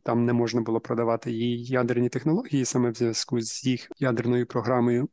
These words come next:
Але потім ці санкції були зняті. Тобто це досить таки вони беззубі були. Вони там проіснували, я не знаю, років десять-п'ятнадцять, з середини там дев'яностих до, можливо, дві тисячі десятого, я не пам'ятаю. Ну, вже на початку дві тисячі десятих можна було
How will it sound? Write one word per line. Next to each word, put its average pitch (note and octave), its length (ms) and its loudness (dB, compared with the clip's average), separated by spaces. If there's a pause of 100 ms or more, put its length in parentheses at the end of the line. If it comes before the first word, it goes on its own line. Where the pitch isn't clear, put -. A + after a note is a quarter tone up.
(160)
Але D#3+ 160 2
потім G#3+ 300 0
ці E3+ 120 -4
санкції D3+ 400 0
були B2+ 180 2
зняті. A#2 400 0 (240)
Тобто C#3+ 260 0
це D3 300 0
досить D3+ 340 -2
таки C#3 180 -4
вони C3+ 200 4
беззубі C3 480 2
були. C3 280 2
Вони B2+ 300 0
там B2 140 2
проіснували, B2 580 2
я B2 60 4
не A2+ 80 4
знаю, A#2+ 200 0
років A#2 240 -4
десять-п'ятнадцять, D3 720 0
з - 20 -4
середини A#2+ 380 0
там A#2 140 0
дев'яностих A#2+ 560 0
до, A#2+ 160 -4 (800)
можливо, D3+ 320 4
дві C3+ 140 -2
тисячі C3 280 -2
десятого, C3 340 2
я C3 40 4
не C#3 60 4
пам'ятаю. B2+ 380 2
Ну, C3 100 4
вже C#3 240 2
на C3 220 2
початку B2+ 560 -2
дві A#2 160 -2
тисячі B2 340 -2
десятих B2+ 760 0
можна C#3+ 480 2
було B2+ 520 2